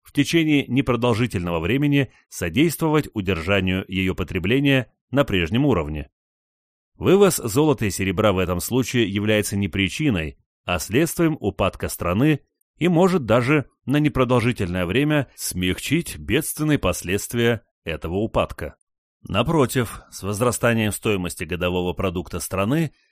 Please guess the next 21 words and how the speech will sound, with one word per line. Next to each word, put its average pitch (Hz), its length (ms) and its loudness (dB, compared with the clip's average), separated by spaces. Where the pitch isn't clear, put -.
должно, 104 400 0
естественно, 147 640 -2
увеличиваться 110 680 -2
в 139 60 -6
ней 143 180 0
и - 200 -12
количество 87 600 -6
денег. 87 460 -4
В 95 80 -8
результате 135 520 0
увеличения 110 580 0
стоимости 90 480 -4
потребительных 87 680 -6
благ, 87 460 -4
обращающихся 90 880 -4
в 82 60 -16
течение 92 440 -6
года 87 240 -4
внутри 92 360 -4
данного 82 400 -6
общества, 131 640 -4